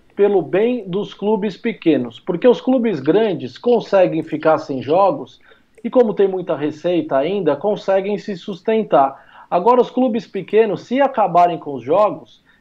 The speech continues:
eles vão ter que terminar os vínculos dos jogadores, então os jogadores vão ficar desempregados, massagistas, segurança, motorista,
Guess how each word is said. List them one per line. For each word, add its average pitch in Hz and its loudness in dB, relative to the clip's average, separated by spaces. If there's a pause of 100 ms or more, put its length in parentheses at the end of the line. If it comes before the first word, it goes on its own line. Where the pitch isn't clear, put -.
eles 214 0
vão 220 0
ter 202 -2
que - -18
terminar 202 -2
os 208 0
vínculos 185 -4
dos 185 -4
jogadores, 175 2
então 185 -4
os 156 -2
jogadores 165 2
vão 160 0
ficar 165 -2
desempregados, 151 0 (300)
massagistas, 190 0
segurança, 202 4
motorista, 202 0